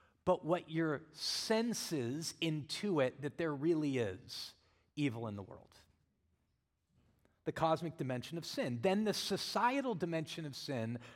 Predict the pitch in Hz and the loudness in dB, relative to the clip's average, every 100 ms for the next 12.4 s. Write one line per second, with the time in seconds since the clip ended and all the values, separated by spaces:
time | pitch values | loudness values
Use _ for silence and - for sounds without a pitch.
0 | - 160 160 180 196 190 - 180 143 - | -2 2 4 2 2 -2 2 2 2 -4
1 | - 180 165 - 170 214 - - 240 170 | -2 0 0 0 2 2 0 -4 -4 -4
2 | - - 208 208 247 240 175 175 156 170 | -6 -2 -2 0 -2 -2 0 0 2 2
3 | 160 120 101 110 - - - 175 196 202 | 4 4 2 -6 -12 -8 2 4 4 0
4 | 214 180 165 165 147 156 151 147 143 131 | -6 -2 0 0 -2 -2 -2 0 2 2
5 | - - - 180 151 - - 208 220 226 | 0 -16 -2 2 2 0 -6 2 2 2
6 | 208 156 127 120 - 175 220 - - 233 | 2 2 2 -2 4 6 4 0 -4 0
7 | 185 170 170 165 160 151 - 196 220 - | 2 2 2 2 2 0 -2 0 0 -4
8 | 196 - 165 156 147 139 - - - 180 | -6 -2 2 2 0 -4 -10 -8 0 2
9 | 170 170 208 214 214 180 165 185 170 151 | 4 6 4 2 0 2 2 0 0 4
10 | 143 117 - - - 185 180 170 - 233 | 4 4 -6 -18 -2 2 2 0 2 4
11 | 311 339 277 170 180 - 165 185 156 151 | 4 2 -2 -2 0 0 0 0 0 -2
12 | - 160 165 165 | -2 2 4 4